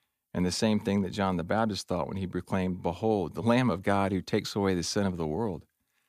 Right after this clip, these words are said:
Has Bartimaeus heard the story of the paralytic lying on a bed being brought to Jesus? Has he heard that when Jesus met him, Jesus said, "Son, be of good cheer, your sins are forgiven you"? Does he know that Jesus makes it a habit to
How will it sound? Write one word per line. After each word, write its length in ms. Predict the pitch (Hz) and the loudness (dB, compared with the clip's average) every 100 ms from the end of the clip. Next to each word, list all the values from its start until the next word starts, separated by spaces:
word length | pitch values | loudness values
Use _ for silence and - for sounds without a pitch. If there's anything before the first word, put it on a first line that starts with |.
| _ _ _ _ _ - | _ _ _ _ _ -2
Has 140 | 120 | 0
Bartimaeus 640 | 113 127 147 151 147 139 - | 6 6 6 4 2 2 0
heard 260 | 151 151 | 0 2
the 80 | 151 | 0
story 380 | 151 - 151 151 | -2 0 2 2
of 80 | 131 | 0
the 80 | |
paralytic 640 | 123 - 143 135 131 139 139 | -4 0 0 2 2 0 -2
lying 320 | 131 131 131 | 0 0 2
on 120 | 127 | 2
a 60 | 123 | 0
bed 400 | 127 127 131 123 | 2 2 2 0
being 280 | 127 127 117 | 0 2 2
brought 260 | 131 123 | 0 0
to 80 | 123 | -4
Jesus? 480 | 120 131 139 147 - | -2 0 -2 -6 -4
Has 200 | 131 123 | 0 2
he 100 | 117 | 2
heard 320 | 107 135 143 | 2 2 4
that 120 | 123 | 2
when 160 | 107 117 | 2 2
Jesus 380 | 110 123 117 107 | 4 2 0 0
met 240 | 107 107 | 2 4
him, 120 | 127 | 2
Jesus 380 | 117 110 110 117 | 2 0 0 0
said, 220 | - 107 | 0 -2
"Son, 400 | 101 - 104 117 127 - - - _ - 101 | 0 0 2 0 -2 -16 -20 -20 _ -8 2
be 160 | 123 | 4
of 120 | 120 107 | 4 4
good 200 | 113 101 | 2 2
cheer, 340 | - 110 113 | 0 0 0
your 200 | 117 107 | 0 -2
sins 340 | - 107 107 | -2 -2 -2
are 80 | 107 | -2
forgiven 480 | 101 101 98 98 98 | -4 -2 0 0 0
you"? 220 | 101 131 _ _ _ _ _ _ _ | -2 -4 _ _ _ _ _ _ _
Does 140 | 127 131 | 2 4
he 100 | 143 | 6
know 200 | 139 147 | 6 6
that 120 | 151 | 4
Jesus 440 | 131 147 143 143 | 4 2 4 0
makes 220 | 139 135 - | 0 0 0
it 80 | |
a 60 | 123 | 0
habit 480 | 120 127 113 127 - | 0 2 2 0 -4
to 120 | - | -8